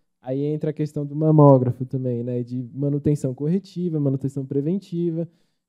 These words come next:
Então, é, o resultado desse monitoramento impacta também na, na qualidade dos serviços que a gente presta e dos produtos que a gente entrega pra população, né?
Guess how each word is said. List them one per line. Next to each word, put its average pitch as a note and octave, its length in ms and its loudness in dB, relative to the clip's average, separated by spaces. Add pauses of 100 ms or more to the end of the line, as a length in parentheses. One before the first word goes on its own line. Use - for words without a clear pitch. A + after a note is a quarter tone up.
Então, C#3+ 400 -2
é, C3+ 300 -4 (500)
o D3 80 -4
resultado D#3+ 580 2
desse G3+ 280 0
monitoramento F3 840 0
impacta G#3+ 540 0
também F#3+ 400 0
na, G#3+ 180 -2
na F3 200 -2
qualidade E3+ 500 2
dos E3+ 180 -6
serviços F3+ 580 4
que - 80 -2
a F#3+ 40 2
gente E3+ 240 -6
presta C#3+ 400 -4
e F3 40 0
dos E3+ 160 -8
produtos D#3+ 420 0
que F3+ 60 0
a - 20 2
gente E3+ 180 -2
entrega D#3 300 -2
pra D#3+ 120 -4
população, D#3 640 -8
né? B2 120 -10